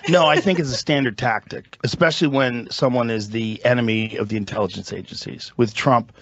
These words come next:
that's absolutely the case. Trump set himself up against the intelligence agencies.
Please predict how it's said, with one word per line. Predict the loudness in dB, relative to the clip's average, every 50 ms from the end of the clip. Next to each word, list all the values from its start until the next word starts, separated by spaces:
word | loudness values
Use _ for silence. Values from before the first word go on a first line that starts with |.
| -20 -20 -20 -20 _ _ 0
that's | 2 2 2 2 2
absolutely | 0 0 -2 -2 -4 -4 -4 -4
the | -8
case. | -10 -10 -10 -10 -10
Trump | -4 0 2 2 2 2 0
set | -2 0 2 2 0 0
himself | -2 0 0 0 0 0 0 2 2 2 0 0 0
up | 0 2 2 0 -2
against | -4 -4 -2 -2 -2 -2 -2 -4 -4
the | -4
intelligence | -4 -2 -2 -2 -2 -2 -4 -6 -12 -12 -10 -10
agencies. | -10 -10 -10 -10 -12 -10 -10 -12 -12 -14